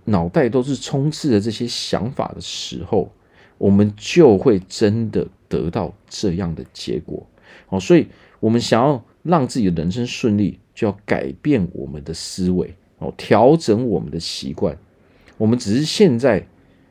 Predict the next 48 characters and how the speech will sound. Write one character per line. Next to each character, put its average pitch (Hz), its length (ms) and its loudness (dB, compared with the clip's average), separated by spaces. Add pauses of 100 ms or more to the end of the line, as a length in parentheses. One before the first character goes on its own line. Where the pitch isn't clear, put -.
(480)
哦， 85 180 -4
习 - 380 -2
惯 175 320 4
于 92 200 2
负 156 400 0
面 120 260 2
思 - 300 -4
考 - 280 -6 (280)
而 82 160 0
已。 90 180 -2 (1600)
那 170 100 6
么 165 100 10
我 120 100 12
们 110 140 8
要 160 80 6
把 135 180 2
它 - 60 -4
调 123 340 4
整 71 320 -2
为 65 240 -2
一 107 80 -6
个 98 120 0
正 95 240 -2
面 98 140 2
思 - 360 -6
考 - 220 -10
的 - 80 -12
方 110 360 -4
式， - 300 -6 (180)
那 92 120 -4
么 85 100 0
就 87 140 -2
要 85 80 0
经 104 260 -4
过 120 200 -2 (140)
不 - 200 -12
断， 113 220 -8 (120)
不 - 140 -16
断 101 180 -2
的 71 80 -8
去 90 160 -8
练 85 240 -2
习。 - 260 -18
因 117 120 -4
为 127 60 2
我 92 120 2
们 85 180 -2
太， 120 340 -4